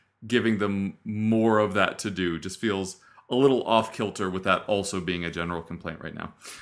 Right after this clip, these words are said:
Um, but again, not, not, uh, <laughs> maybe the biggest factor that we're seeing at present.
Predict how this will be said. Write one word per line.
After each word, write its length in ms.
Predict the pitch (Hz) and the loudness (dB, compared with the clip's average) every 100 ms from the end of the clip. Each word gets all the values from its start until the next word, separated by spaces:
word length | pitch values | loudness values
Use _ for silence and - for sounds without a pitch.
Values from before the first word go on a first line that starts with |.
| - | 2
Um, 340 | 143 147 139 - | 6 6 4 4
but 420 | 160 - - _ - | 4 4 -2 _ 0
again, 340 | 123 98 98 | 2 2 4
not, 260 | 117 - 117 | 4 4 4
not, 400 | 120 - - - | 2 2 -6 -2
uh, 380 | 104 98 98 113 | 2 2 2 2
<laughs> 40 | |
maybe 300 | 160 151 143 | 2 2 2
the 120 | 117 110 | 0 0
biggest 400 | 107 104 104 - | 2 2 0 4
factor 260 | 95 95 | 4 2
that 120 | 87 | -4
we're 80 | 87 | -4
seeing 400 | 92 92 87 90 - _ _ - | -2 -2 -2 -6 -16 _ _ 4
at 280 | 101 90 - | 6 6 4
present. 460 | - 95 90 80 | -2 -2 0 -4